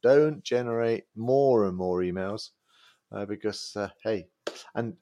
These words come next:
again, in the last podcast, 'cause it was such a cool podcast, we talked about how we can move people from messaging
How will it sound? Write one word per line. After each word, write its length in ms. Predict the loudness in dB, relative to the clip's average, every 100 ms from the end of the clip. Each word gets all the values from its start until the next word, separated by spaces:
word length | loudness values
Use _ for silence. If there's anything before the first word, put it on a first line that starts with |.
| -6
again, 380 | 0 0 0
in 140 | -2 0
the 80 | 2
last 280 | 0 0
podcast, 480 | -2 -2 -2 -8 -6
'cause 160 | -8 -8
it 80 | -8
was 100 | -8
such 180 | -8
a 40 | -10
cool 240 | -6 -6
podcast, 580 | -4 -6 -4 -8 -8 -16 _ _ _ -6
we 80 | -2
talked 240 | 0 2
about 200 | 2 0
how 220 | 0 2 2
we 120 | 2
can 160 | 0
move 220 | 0 0 0
people 300 | -2 -2 -4
from 180 | -4 -6
messaging 540 | -6 -8 -6 -8 -8